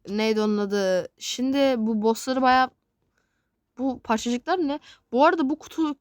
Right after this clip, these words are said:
kutuyu geçtiğimiz anda maç başlamış oluyor. Öyle söyleyeyim size. O yüzden baba ben senin için. Ananı anan. Oha, ne oluyor? Lan bak. M-, bak. Oyun.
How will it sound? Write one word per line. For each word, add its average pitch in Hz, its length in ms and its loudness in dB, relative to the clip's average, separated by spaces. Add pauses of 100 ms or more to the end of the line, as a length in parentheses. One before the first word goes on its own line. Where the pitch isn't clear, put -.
kutuyu 320 340 0
geçtiğimiz 294 500 -2
anda 330 520 -2 (240)
maç 370 240 -2
başlamış 277 420 -4
oluyor. 185 260 -6
Öyle 240 220 0
söyleyeyim 185 360 -6
size. 269 320 -8 (600)
O 247 200 0
yüzden 285 460 0
baba 170 360 -6
ben 180 240 -4
senin 180 800 -4
için. - 260 -12 (1500)
Ananı 226 320 2
anan. 214 340 0
Oha, 247 680 8
ne 202 100 -10
oluyor? 233 640 -6 (1500)
Lan 214 420 2
bak. 220 240 4 (680)
M-, 226 520 -2
bak. - 440 0 (160)
Oyun. 302 340 4